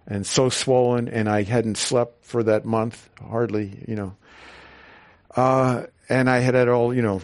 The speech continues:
depressed and crying spells and whatnot. And I told him my wife was with me at the appointment, and I, my knee wasn't even examined.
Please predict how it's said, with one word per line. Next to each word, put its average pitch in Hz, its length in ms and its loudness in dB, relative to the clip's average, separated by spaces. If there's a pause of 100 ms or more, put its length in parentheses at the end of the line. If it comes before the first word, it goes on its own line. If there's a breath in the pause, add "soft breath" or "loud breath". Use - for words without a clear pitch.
depressed 127 560 0
and 104 200 -4
crying 123 400 0
spells 117 460 2
and 107 100 -2
whatnot. 120 260 2
And 123 100 2
I 117 100 4
told 151 300 2
him 127 60 2
my 113 160 2
wife 120 280 2
was 101 140 -6
with 123 180 2
me 110 140 0
at 101 100 -4
the 107 60 0
appointment, 104 600 -2
and 107 300 -2
I, 107 140 -2
my 110 180 2
knee 127 160 4
wasn't 113 300 2
even 110 160 0
examined. 101 640 -2